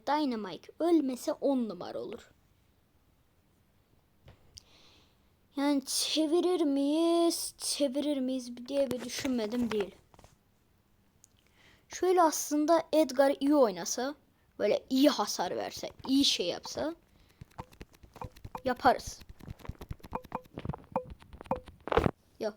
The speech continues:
yapamayız. Atla. Sen bunu bir al. Yok, alama. Koş, koş, sıvış, ule, sıvışku. Neyse.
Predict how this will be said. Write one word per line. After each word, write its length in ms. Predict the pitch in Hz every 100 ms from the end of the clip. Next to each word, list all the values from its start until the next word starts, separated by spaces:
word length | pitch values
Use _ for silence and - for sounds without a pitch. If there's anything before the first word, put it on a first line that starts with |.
| _ 240
yapamayız. 560 | 233 233 202 220 - _ _ _ _ _ _ _ _ _ _ _ - - _ _ - _ _ -
Atla. 420 | 311 320 214 226 - _ -
Sen 260 | - 330
bunu 160 | 330 339
bir 80 | 339 -
al. 320 | 339 277 330 - _ _ _ _ -
Yok, 200 | 262 262
alama. 420 | 247 254 214 220 330 _ _ _ _ _ _ _ _ - _ _ _ - - - - - - - - - - _ _ - - _ _ _ -
Koş, 400 | - 262 247 -
koş, 280 | - 269 247
sıvış, 600 | - - 285 285 269 - -
ule, 320 | 302 285 220
sıvışku. 840 | - - 294 285 - - 214 - - _ _ _ _ _ -
Neyse. 440 | 311 277 - 214